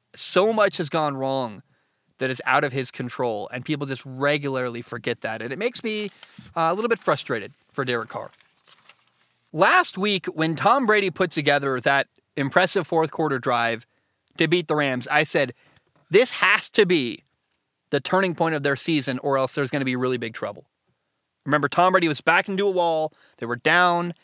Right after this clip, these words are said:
and he led this crazy drive in the fourth quarter to get a touchdown and win the game against the Rams. And so far, there is evidence to point to that moment being a turning point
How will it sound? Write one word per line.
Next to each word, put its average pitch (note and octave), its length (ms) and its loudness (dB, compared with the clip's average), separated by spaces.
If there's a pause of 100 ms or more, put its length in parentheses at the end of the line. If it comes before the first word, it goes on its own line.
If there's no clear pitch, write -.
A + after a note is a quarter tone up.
(300)
and C#3 320 0
he D#3 120 0
led D#3+ 200 0
this D3 120 -6
crazy F#3+ 380 0
drive D#3 400 2
in F3+ 80 0
the F3+ 100 2
fourth E3+ 260 -2
quarter D3 280 -2
to C3 80 -6
get E3+ 160 2
a E3+ 60 2
touchdown C#3+ 680 -2 (380)
and C3 180 -2
win C#3+ 140 0
the C#3+ 100 0
game C3+ 220 -2
against B2 300 -6
the C3 60 -2
Rams. A2 340 -10 (340)
And D3+ 180 2
so F4+ 260 4
far, G3+ 500 2 (880)
there E3+ 180 6
is E3 160 0
evidence A#3 360 2
to F#3+ 100 -2
point F3 300 -2
to D#3+ 80 0
that D#3+ 280 2
moment D#3+ 440 0
being C#3+ 240 -2
a B2+ 40 -2
turning F3 360 -4
point C#3+ 300 -4